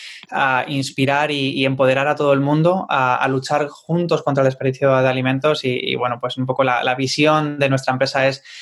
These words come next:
que soñamos con un planeta sin, sin, sin desperdicio. Em, ¿cómo surgió, eh, Too Good To Go? Pues surgió en, en Copenhague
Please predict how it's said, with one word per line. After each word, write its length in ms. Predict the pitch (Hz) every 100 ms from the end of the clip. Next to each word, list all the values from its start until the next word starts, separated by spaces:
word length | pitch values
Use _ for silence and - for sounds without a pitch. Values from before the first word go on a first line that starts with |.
| -
que 80 | -
soñamos 320 | 135 131 135
con 120 | 143 139
un 60 |
planeta 240 | 135 135 135
sin, 320 | 139 131 127
sin, 320 | - 127 123
sin 200 | - 127
desperdicio. 680 | 123 - 127 131 123 123 123 - - - - - _ _ -
Em, 400 | 156 143 147 139
¿cómo 240 | 156 202
surgió, 760 | 202 175 190 190 185 170 165 160
eh, 220 | 156 156
Too 120 | 156
Good 120 | 156
To 80 | 156
Go? 200 | 175 175 160
Pues 120 | 139
surgió 480 | 139 - 147 151 170
en, 500 | 175 170 165 156 147
en 220 | 147 147
Copenhague 540 | 143 143 147 170 214